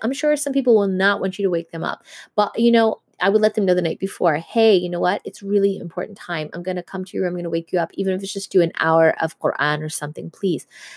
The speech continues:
And you will get so much, like, good khair from helping and encouraging them, but also you're creating in your house this ritual of doing really great things.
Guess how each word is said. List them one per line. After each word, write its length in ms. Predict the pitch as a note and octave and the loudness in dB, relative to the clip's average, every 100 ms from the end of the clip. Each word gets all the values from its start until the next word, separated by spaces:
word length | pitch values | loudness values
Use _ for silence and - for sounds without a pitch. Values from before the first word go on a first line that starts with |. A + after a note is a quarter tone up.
| - - | -12 -2
And 180 | G3+ G3 _ - | -2 -2 _ 2
you 180 | G3+ | 6
will 140 | A#3 C4+ | 6 6
get 240 | F#3+ F3 | 4 0
so 100 | - | -2
much, 180 | E3+ - - - | -4 -4 -12 -4
like, 240 | E3+ D3 | -2 0
good 260 | - G#3+ E3+ | 4 6 4
khair 420 | - G3 G3 - | 2 4 4 2
from 220 | - D#3 - | -6 -10 -8
helping 400 | - G3 E3+ D3+ | -4 -4 -4 -8
and 80 | D3+ | -10
encouraging 460 | D3 F3 F3 D#3 | -8 -8 -8 -6
them, 280 | F#3+ G#3+ F3 - - _ | 0 0 -2 -8 -20 _
but 120 | A3 - | -4 2
also 420 | A3+ B3 G#3+ G3 | 0 2 0 0
you're 220 | G3 G3+ | 0 -4
creating 720 | - A3 G#3 F3+ F3+ F3 F3 - _ _ _ _ _ - - | -4 -6 -2 0 0 -2 -8 -14 _ _ _ _ _ -12 2
in 160 | G#3+ | 2
your 140 | G#3 G#3 | 4 0
house 420 | F3 D#3 D#3 - | 0 0 -2 -6
this 460 | F3 E3+ D3+ - - _ _ | -2 0 0 0 -10 _ _
ritual 640 | E3+ E3+ - E3+ E3 D#3 _ - | -4 -4 -4 -2 0 -2 _ -4
of 440 | C#3 - - - _ _ _ _ | -2 -4 -8 -14 _ _ _ _
doing 400 | F3 D#3+ D#3 E3+ | -2 -2 -4 -8
really 260 | D3+ D3+ D3+ | -4 -4 -4
great 320 | C#3+ C3+ - | -4 -6 -8
things. 400 | - - A3 | -12 -12 -18